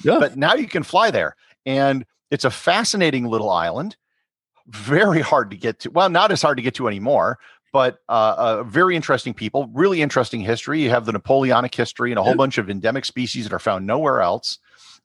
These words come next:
Speaker 2: Um, but if you're going to Namibia, you can, you can catch a flight from there. And it, it's something that you might wanna look into doing, uh, f-, you know,
Speaker 1: Mm-hmm.
Speaker 2: to spend a day or two on Saint Helena.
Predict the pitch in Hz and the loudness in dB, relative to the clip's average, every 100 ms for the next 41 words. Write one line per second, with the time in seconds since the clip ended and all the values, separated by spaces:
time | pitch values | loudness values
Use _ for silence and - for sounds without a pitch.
0 | - 104 113 107 - _ _ _ _ - | 0 4 4 0 -14 _ _ _ _ -20
1 | - 113 175 175 151 175 233 175 139 208 | -12 0 2 2 0 0 0 0 2 2
2 | 175 131 131 139 147 143 135 _ _ _ | 2 0 0 -2 -2 -4 -8 _ _ _
3 | - 117 139 123 _ _ 139 - 139 143 | -14 -4 -4 -4 _ _ -4 -2 -2 2
4 | 139 - 127 - 80 87 107 104 - 110 | 2 2 0 2 2 2 0 -4 -6 -8
5 | - 127 120 117 - 104 117 123 123 117 | -2 -2 2 2 0 -4 0 2 2 2
6 | 113 127 117 110 135 87 87 98 95 90 | 0 0 0 0 -2 -4 -4 0 2 0
7 | - 95 92 151 107 123 101 95 107 113 | -2 -2 -2 -4 -2 0 -2 0 0 0
8 | - 117 107 - 113 104 104 120 - | -2 -4 -4 -2 -2 0 -2 -2 -6